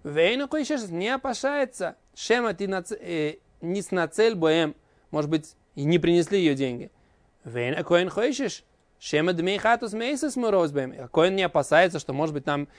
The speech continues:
есть деньги за мертвую грехочистительную жертву, потому что кто сказал, почему?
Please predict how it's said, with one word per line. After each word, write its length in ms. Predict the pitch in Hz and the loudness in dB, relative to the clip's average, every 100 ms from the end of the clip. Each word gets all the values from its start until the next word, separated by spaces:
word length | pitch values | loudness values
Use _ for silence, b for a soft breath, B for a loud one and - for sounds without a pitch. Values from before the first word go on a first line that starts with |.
| b b | b b
есть 420 | 139 147 156 - b b b b | 2 4 4 0 b b b b
деньги 580 | - 135 170 175 151 123 - | -6 4 6 6 4 2 -2
за 180 | 143 147 | 2 4
мертвую 400 | 143 160 147 143 | 6 4 2 2
грехочистительную 560 | 139 139 127 - 151 131 | 2 2 -2 -6 -4 0
жертву, 320 | 127 107 151 | 0 -2 -6
потому 280 | - 117 120 | -8 -10 -10
что 120 | - | -12
кто 200 | - 175 | -2 -2
сказал, 360 | 170 180 202 254 | 0 2 2 0
почему? 440 | 160 - 160 | -8 -6 -4